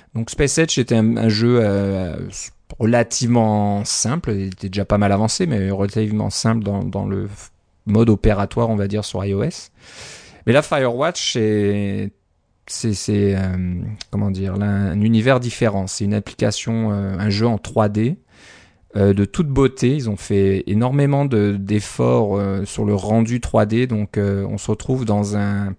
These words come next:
parc, euh, national du Wyoming, je crois.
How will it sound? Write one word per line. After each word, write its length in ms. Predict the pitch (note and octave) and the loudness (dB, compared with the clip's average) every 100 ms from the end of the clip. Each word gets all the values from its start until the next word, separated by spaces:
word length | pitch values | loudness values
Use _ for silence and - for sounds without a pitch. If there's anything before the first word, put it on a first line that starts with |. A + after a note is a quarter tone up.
| - | -2
parc, 320 | C3+ - - | -2 -2 -2
euh, 200 | A2 G#2 | 0 2
national 600 | G#2+ G#2+ - A2+ A#2 G#2+ | 0 -2 0 0 2 2
du 100 | G#2 | 0
Wyoming, 560 | G2+ A2+ A2 G#2+ B2 | 0 2 2 2 -2
je 80 | C3 | -2
crois. 340 | A2+ - C3+ | -6 -2 -4